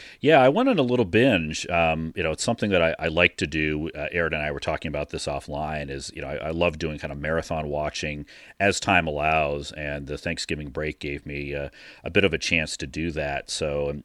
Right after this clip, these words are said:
a number of these films, I'd only seen Voodoo Saved from Drowning before, and, uh, you know, looking at some of these sets, I have the three-disc collector's edition for some of the Silence, and delve, uh, into, I watched Tony, which is, again,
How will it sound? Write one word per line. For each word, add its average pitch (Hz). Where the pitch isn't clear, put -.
a -
number 92
of 85
these 82
films, 85
I'd 104
only 90
seen 87
Voodoo 82
Saved 80
from 73
Drowning 82
before, 82
and, 82
uh, 76
you 85
know, 80
looking 82
at 80
some 90
of 80
these 78
sets, -
I 78
have 80
the 73
three-disc 85
collector's 87
edition 80
for 73
some 76
of 71
the 76
Silence, 82
and 71
delve, 82
uh, 73
into, 76
I 71
watched 73
Tony, 101
which 73
is, 71
again, 73